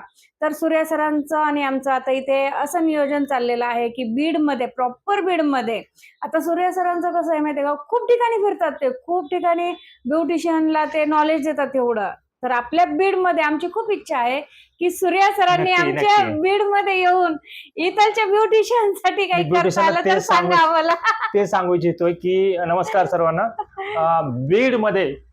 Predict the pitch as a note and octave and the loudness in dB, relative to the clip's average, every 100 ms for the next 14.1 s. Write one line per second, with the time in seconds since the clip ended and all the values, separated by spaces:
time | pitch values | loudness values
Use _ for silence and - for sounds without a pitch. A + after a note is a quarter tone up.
0 | F#3+ F#3 G3 A3 G3+ D#3 D3+ D#3+ F3 F3 | 0 2 2 0 2 0 0 -2 -4 -4
1 | D3+ D#3 G3 A3 - A#3 A#3 G#3 F3+ F3 | -4 0 2 0 -2 -4 -2 -2 -2 0
2 | D3+ A#2 _ - E3+ E3 E3+ F3+ F#3+ F3+ | -2 -4 _ -6 -4 -2 -2 -2 -2 -2
3 | D3+ E3+ - - A3 E3 D#3+ A#3 A3 A3 | -2 -6 -10 -2 0 0 0 0 2 0
4 | G3+ F#3 F3 D#3+ D3+ B2 - _ _ - | 0 -2 -2 -2 -2 -6 -8 _ _ -6
5 | F#3 G3+ - - C4 C#4+ B3 - A3 G#3 | 0 0 0 0 0 2 0 2 2 4
6 | G#3 F#3+ E3+ F#3 A3+ A3+ A3 C4 A#3+ A3 | 2 0 0 0 0 0 2 2 2 2
7 | G3+ G#3 A#3+ A#3 G3 G3+ G3+ G3+ G3+ B3+ | 0 2 0 0 -2 -2 -2 -2 2 2
8 | B3+ - _ - A#3 C4+ A#3+ A3 G#3+ A3 | 2 -8 _ -2 0 2 0 0 0 0
9 | A#3+ A#3 G#3+ G#3 A3+ G#3+ A3 B3+ A#3 - | 0 0 0 2 0 0 0 0 -2 -2
10 | A3+ B3+ B3+ A3+ G#3+ F#3 D#3+ F4 F4+ D#4 | 0 0 2 2 0 0 2 2 0 -2
11 | G4+ F#4 E4+ A4 G#4 G4 G4+ G4+ G4+ A#4 | -2 -2 0 0 0 0 0 2 2 4
12 | G#4+ A4 A3 A#3+ A#3 A#3 A#3 A#3 A3+ B3 | 4 4 4 4 4 4 2 4 4 4
13 | G3 G3 A#3 C4+ A#3+ A#3 A3 A#3 B3+ - | 2 0 2 4 4 4 4 4 2 -6
14 | - | -14